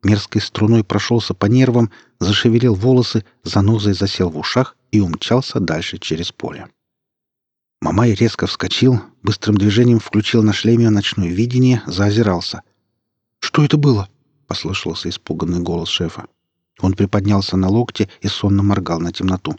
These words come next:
"Тссс!" — цыкнул на него Мамай, продолжая сканировать местность. "Расслабьтесь", —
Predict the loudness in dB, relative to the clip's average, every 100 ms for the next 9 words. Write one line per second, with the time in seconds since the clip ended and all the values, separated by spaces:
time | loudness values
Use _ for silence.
0 | _ _ _ _ _ _ -6 -4 -4 -6
1 | -10 -14 _ _ -6 -4 -4 -4 -2 0
2 | 0 -2 -2 0 0 0 -4 -4 -4 -2
3 | -4 -4 -4 -4 -4 -6 -6 -8 -8 -12
4 | -16 -20 _ _ _ _ _ _ _ _
5 | -4 -4 -2 -2 0 -2 -6 -14 -12